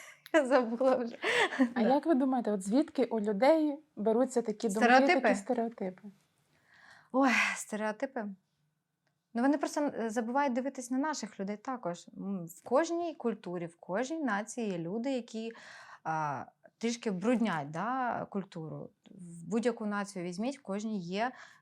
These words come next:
Speaker 1: людина, яка трішечки робить негарні такі, да, е, враження про людей. Е, просто люди, мабуть, знають мало лю-, ромів, тому що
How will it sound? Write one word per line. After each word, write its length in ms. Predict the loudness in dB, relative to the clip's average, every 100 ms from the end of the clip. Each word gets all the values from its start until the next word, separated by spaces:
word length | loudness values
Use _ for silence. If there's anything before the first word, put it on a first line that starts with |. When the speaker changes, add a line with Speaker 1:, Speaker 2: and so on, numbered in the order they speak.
| -12
Speaker 1:
людина, 360 | -6 -2 -2
яка 220 | -2 -4 -4
трішечки 640 | -4 -6 -8 -8 -6 -8 -10 0
робить 320 | 2 4 2
негарні 540 | 2 4 4 4 -2
такі, 260 | -4 -10 -10
да, 480 | -6 -2 2 4 2
е, 440 | 0 -2 -2 -6 -10 _ _ _ -14 -4
враження 600 | 2 2 2 -4 -10 -12 -10
про 360 | -6 -4 -4
людей. 420 | -4 -6 -6 -8 -12 -20 -20 -20 -14
Е, 220 | -10 -8 -6
просто 400 | -2 -4 -2 -4
люди, 200 | -2 0
мабуть, 320 | 0 0 0
знають 280 | -2 -6 -4
мало 340 | -4 -4 -4 -6
лю-, 300 | -8 -6 -6
ромів, 280 | -6 -8 -12
тому 220 | -8 -8
що 300 | -6 -8 -10